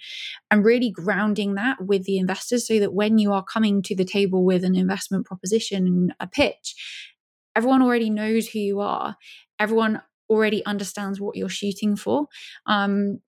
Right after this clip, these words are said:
and I think that's so-, something that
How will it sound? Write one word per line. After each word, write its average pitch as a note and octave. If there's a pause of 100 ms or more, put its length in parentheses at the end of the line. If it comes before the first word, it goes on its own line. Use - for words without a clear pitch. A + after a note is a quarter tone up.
and A3
I A3
think A3 (580)
that's A#3
so-, A3 (300)
something G3+
that F#3+